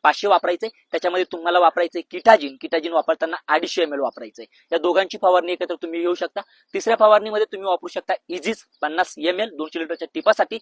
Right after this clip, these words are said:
त्याचसोबत तुम्ही वापरू शकता रोको अडीचशे ग्रॅम. या तिघांपैकी एक फवारणी तुम्हाला पावसाच्या वातावरणामध्ये घ्यायची आहे, जेणेकरून चांगला रिझल्ट तुम्हाला पावसाच्या वातावरणामध्ये सुद्धा, वातावरणामध्ये सुद्धा भेटेल. त्यानंतर शेतकऱ्यांना एक अडचण येते, ती म्हणजे की मुळांची वाढ थांबलेली असते, त्यामुळे आपलं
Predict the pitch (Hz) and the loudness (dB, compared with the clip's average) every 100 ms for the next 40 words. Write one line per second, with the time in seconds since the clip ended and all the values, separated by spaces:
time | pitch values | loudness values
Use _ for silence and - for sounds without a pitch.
0 | _ _ - 214 - 233 226 190 190 180 | _ _ 2 2 4 2 2 0 -2 -2
1 | 185 170 165 139 156 185 143 160 - 156 | -6 -6 -6 -4 -2 0 0 -2 -2 -2
2 | 135 123 _ _ 175 196 - 196 233 226 | -2 -6 _ _ 0 0 -2 0 0 2
3 | 240 233 214 196 190 185 185 170 175 170 | 2 2 2 6 6 4 -2 -2 0 2
4 | 156 151 165 180 143 - 185 185 185 165 | 0 0 -2 0 0 2 4 4 2 0
5 | 160 165 151 131 127 156 160 170 180 - | 0 0 -2 -6 -8 -8 -6 -6 -6 -4
6 | 156 147 196 202 175 175 160 160 147 - | -4 0 -2 -2 -4 -8 -6 -4 -4 -6
7 | _ _ 147 156 170 160 175 143 139 170 | _ _ 2 2 2 0 0 2 2 4
8 | 160 147 139 156 - 151 - - 151 165 | 4 0 -6 -8 -8 -12 -14 0 2 4
9 | 175 147 135 165 185 156 113 107 - - | 2 0 -4 -6 0 0 0 -10 -18 -20
10 | - 170 196 202 196 208 214 220 220 180 | -4 -2 0 0 2 4 4 4 0 -2
11 | 160 202 185 208 - 208 208 170 143 - | 0 -2 0 -4 -6 -6 -4 -4 -6 -8
12 | _ - 185 160 196 220 247 220 220 202 | _ -14 -10 0 2 2 4 6 6 2
13 | 185 202 202 196 - - 180 170 165 - | 0 2 4 2 0 -6 -4 2 2 4